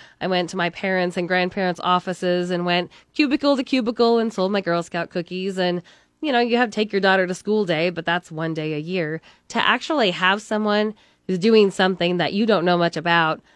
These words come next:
supporting you and encouraging you to be creative and think about your future,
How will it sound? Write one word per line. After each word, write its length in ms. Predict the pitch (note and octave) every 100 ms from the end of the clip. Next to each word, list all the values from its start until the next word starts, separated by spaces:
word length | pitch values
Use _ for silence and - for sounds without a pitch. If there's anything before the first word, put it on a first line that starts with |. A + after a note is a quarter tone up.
| _ _ _ _ _
supporting 600 | - G#3 - A#3 A3+ G#3+
you 280 | G3 F#3+ G3
and 120 | E3+
encouraging 540 | D#3 - A3+ G#3+ A3
you 120 | G#3 G3
to 80 |
be 160 | F3 F#3
creative 580 | - F3+ F3+ F3 F3+ E3+
and 140 | D#3
think 180 | G3+ A3+
about 220 | F#3+ F#3+
your 120 | E3
future, 540 | - G#3+ G#3+ A#3+ A#3